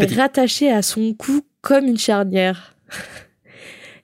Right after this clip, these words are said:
Speaker 2: Et il semble en effet que quelqu'un a essayé de le décapiter sans succès,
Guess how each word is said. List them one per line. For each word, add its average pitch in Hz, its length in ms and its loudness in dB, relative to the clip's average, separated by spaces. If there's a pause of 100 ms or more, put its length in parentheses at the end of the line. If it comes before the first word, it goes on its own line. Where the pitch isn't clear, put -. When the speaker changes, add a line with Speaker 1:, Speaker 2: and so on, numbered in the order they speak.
(120)
Speaker 2:
Et 214 120 2
il 202 100 2
semble 269 300 2
en 208 100 2
effet 214 280 2
que - 100 -4
quelqu'un 247 520 0
a 196 280 -2
essayé 254 460 0
de 202 100 0
le 185 100 -2
décapiter 240 840 -2
sans - 360 -2
succès, 220 480 -4